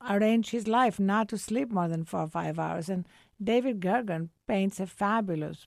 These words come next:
portrait, um, in his book about Clinton, of what it was like to work for Clinton and have him exhausted and not being able to focus, and talking about how this,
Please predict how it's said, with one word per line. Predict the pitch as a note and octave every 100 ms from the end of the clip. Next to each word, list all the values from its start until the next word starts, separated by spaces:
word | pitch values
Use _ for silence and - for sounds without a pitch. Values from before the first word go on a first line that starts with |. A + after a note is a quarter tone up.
| _
portrait, | F#3+ F3+ F3 - - - - _ _ _ _ _ _ _ _ -
um, | G3+ E3 D#3+ D#3+ D#3+ D#3 D#3 D#3 D3+ D#3 D3 -
in | G3+
his | F3 F3
book | E3 G3+ G3+
about | E3+ E3 D#3+
Clinton, | - G#3 G#3 D#3 C#3+
of | F3+ D#3+
what | G#3 A3+
it | G#3
was | G3 F3+
like | F3+ B3 F#3 -
to | F#3
work | F3+ G3+ -
for | F#3+
Clinton | - F#3 A3 G#3 C3+ C3+
and | D#3+ D#3+
have | E3+ F3
him | - F#3+ F3 - _ _ _ _ _ _ _ _ _ _
exhausted | F#3 E3 E3+ F3+ G#3 - G#3+ G#3
and | G3 F3
not | F#3+ F#3+
being | G3
able | F#3 F#3 E3+
to | E3+
focus, | - F#3+ G3+ G3+ F#3+ F#3+ G3
and | F3+ F3
talking | G3 G3 G3
about | F3+ F#3 F3+
how | E3+ G3
this, | F#3 G3 F#3 -